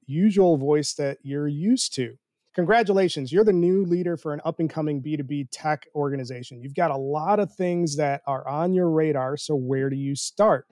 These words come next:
There are a ton of priorities that you have to balance, so it's critical that you nail what's most important. So what should you be focused on?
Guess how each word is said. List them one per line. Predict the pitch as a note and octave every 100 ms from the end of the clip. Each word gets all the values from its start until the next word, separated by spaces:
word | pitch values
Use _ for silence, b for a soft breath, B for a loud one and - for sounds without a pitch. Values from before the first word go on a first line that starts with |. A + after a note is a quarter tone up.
| _ _ _ -
There | D3 E3+
are | D#3+ C#3+
a |
ton | C3 - E3+ F3+
of |
priorities | - F3 E3 D#3+ D#3 C#3
that | C#3+
you | C#3
have | C3+
to | C3+
balance, | C3 C3+ C#3+ C#3
so | D#3
it's | B2
critical | - - G3 F#3+ F3 F#3+ E3
that | D#3 D3+
you | C#3+ C#3+
nail | C#3+ D3 D#3+ E3+ E3
what's | D3 C3+ -
most | C#3+ D#3 D#3 -
important. | C3 B2+ _ - A#3 G#3 C#3 C3+ _ _ _
So | -
what | D3+ D3 G#3+ A3
should | - - G#3 D#3+
you | F3+
be | D#3+ E3+
focused | - E3 E3 C#3+ -
on? | A#2+